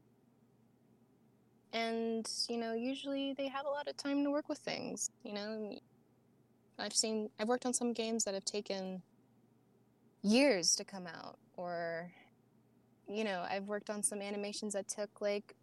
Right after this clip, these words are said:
maybe a couple weeks, but, you know, you still had some time. Like, it, it varies, but I feel like you can play more, take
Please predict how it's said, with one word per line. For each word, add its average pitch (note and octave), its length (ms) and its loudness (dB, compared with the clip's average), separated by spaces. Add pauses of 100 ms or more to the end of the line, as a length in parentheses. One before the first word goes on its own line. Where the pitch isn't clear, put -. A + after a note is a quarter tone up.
(100)
maybe A3 240 2
a G#3+ 60 0
couple A3 380 0
weeks, C4+ 400 0
but, G3+ 200 4
you G#3+ 120 -2
know, A3 80 -2
you A3 100 0
still A#3 260 0
had A#3 180 0
some A3+ 300 0
time. B3+ 320 0
Like, B3 140 4
it, A#3+ 280 8
it A#3 40 4
varies, B3+ 360 4
but G#3+ 100 -2
I G#3+ 40 0
feel - 180 -4
like A3+ 220 0
you A3 60 -4
can G3+ 380 -6 (640)
play G#3+ 460 4
more, F#3+ 800 -4 (460)
take G3+ 200 -2